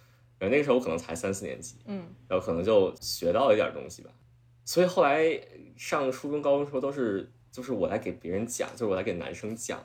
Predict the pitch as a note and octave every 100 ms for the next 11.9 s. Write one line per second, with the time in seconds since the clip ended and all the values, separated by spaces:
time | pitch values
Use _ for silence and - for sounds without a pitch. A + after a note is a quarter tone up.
0 | - E2 E2 - E2 E2 - - _ _
1 | - _ _ - D#3 B2 G#2+ D3+ D3 D#3
2 | D3 C#3 B2 C3+ B2+ C3 E2+ F2 - C3
3 | A2 D#2+ E2+ A2+ A2+ A#2+ A#2+ A#2 G2+ -
4 | E2+ E2+ E2+ C#2 D#2+ - _ - - -
5 | G#2 C#3+ - - B2 F3 F#3 F2+ E2+ -
6 | _ G2+ G#2+ B2+ B2+ D3 B2+ - F#2 -
7 | A#2+ B2 F2 - E2 F2 F2 F2 G2+ G#2+
8 | F2 G2 G2 G2+ G#2 F2 - - - F2
9 | A2 G2+ F2+ F2 G#2 F#2+ D#2 F#2+ F#2 F#2
10 | D#2+ E2 E2 E2+ E2+ D#2 - C2 F2 D#2
11 | - - E2+ G2 - F2+ - - -